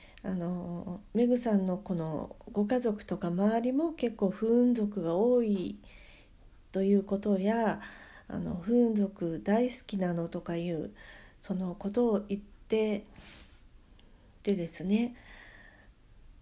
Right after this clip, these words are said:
それで、その不運族、不運という、そのリアクションが薄いっていうのは、とっても素敵なこと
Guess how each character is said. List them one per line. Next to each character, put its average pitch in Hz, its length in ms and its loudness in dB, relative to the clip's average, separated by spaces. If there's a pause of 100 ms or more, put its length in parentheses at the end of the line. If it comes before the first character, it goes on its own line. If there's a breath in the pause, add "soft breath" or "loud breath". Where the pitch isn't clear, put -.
(100)
そ 247 80 0
れ 240 140 2
で、 277 380 2
そ 226 120 -6
の 220 100 2
不 208 140 2
運 320 200 4
族、 262 420 0
不 247 120 0
運 311 380 0
と 208 160 2
い 202 160 4
う、 196 240 0 (180 loud breath)
そ 220 120 -4
の 208 100 4
リ 233 180 4
ア 302 80 4
ク 302 80 -12
シ - 140 -4
ョ 311 60 2
ン - 20 2
が 302 120 4
薄 294 280 0
い 311 60 -2
っ - 20 -4
て - 160 -2
い 208 60 6
う 196 100 4
の 185 120 -4
は、 208 260 0 (480 loud breath)
と 208 100 -4
っ 208 40 2
て 285 180 0
も 294 160 2
素 - 100 -10
敵 320 300 -2
な 311 180 0
こ 277 160 0
と 302 400 0